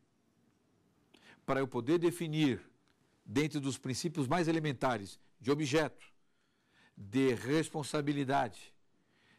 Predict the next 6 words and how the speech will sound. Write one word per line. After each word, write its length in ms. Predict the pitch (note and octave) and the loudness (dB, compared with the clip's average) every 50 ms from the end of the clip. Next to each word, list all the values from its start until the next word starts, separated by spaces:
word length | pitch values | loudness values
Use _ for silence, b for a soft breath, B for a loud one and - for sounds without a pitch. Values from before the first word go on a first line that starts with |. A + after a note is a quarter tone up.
| b - | b -16
de 480 | A2+ G#2+ G#2 A2 D3 D3+ D3 C#3 - - - _ b b b b b _ | -14 -8 -2 2 2 4 4 2 0 -4 -10 _ b b b b b _
localização 1120 | - A#2 B2 C3 C#3+ D#3+ E3+ - - D#3+ D#3+ D#3 C3+ D3+ C#3+ - - C#3+ C#3 C3 A#2 F#2 - _ _ _ _ b b b _ _ | -4 0 2 4 4 4 2 2 2 0 2 2 2 0 -2 -2 -2 -2 -2 -2 -4 -6 -8 _ _ _ _ b b b _ _
e 160 | - C#3+ C#3+ | 0 2 2
das 340 | B2+ A#2+ A#2+ D3 D3 C3+ C3+ | 2 0 0 0 0 0 -2
atividades 680 | D3 C3 - - C#3 B2+ B2+ A#2 D3 D#3+ E3+ C#3+ B2 | -4 -6 -6 -6 -4 -4 -2 0 0 0 0 -2 -6
praticadas, 880 | - - C3 B2 - - - - - - B2 A#2+ A#2+ D3 D3+ - - - | -10 -8 -8 -8 -8 -10 -12 -8 -4 -2 -2 0 -2 -2 -4 -6 -8 -16